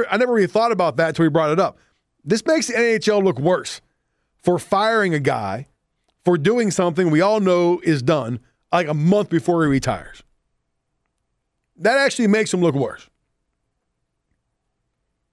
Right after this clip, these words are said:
To fire a guy for that, and like I said in the previous segment, you, you need to fire everybody 'cause they all do it. They all do it. He was just, as Dwayne said, a bonehead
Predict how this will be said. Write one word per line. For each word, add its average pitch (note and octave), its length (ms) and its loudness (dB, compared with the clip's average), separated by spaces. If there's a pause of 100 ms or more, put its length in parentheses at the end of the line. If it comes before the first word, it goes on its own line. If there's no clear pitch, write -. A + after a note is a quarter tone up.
(420)
To E3 100 0
fire C4 360 0
a A3+ 80 -4
guy G3 240 0
for E3+ 160 -2
that, D3+ 340 -2 (640)
and F3+ 100 2
like A3 140 0
I G#3 100 2
said G3 440 -2
in F#3 120 2
the E3 80 0
previous F#3+ 460 0
segment, D3+ 480 -2
you, G#3 260 0
you F#3 80 4
need G3 120 4
to F3+ 40 0
fire E3+ 260 0
everybody C#3+ 440 -2 (400)
'cause F3+ 140 2
they G#3 100 0
all B3+ 160 2
do A#3 200 2
it. - 140 -6
They A#3 100 2
all D#4 180 2
do D#4 200 2
it. - 180 -6 (600)
He G#3+ 160 2
was C4+ 200 2
just, A#3 360 0
as F#3+ 180 0
Dwayne A3 380 2
said, F#3 280 0
a E3 60 -2
bonehead E3 720 0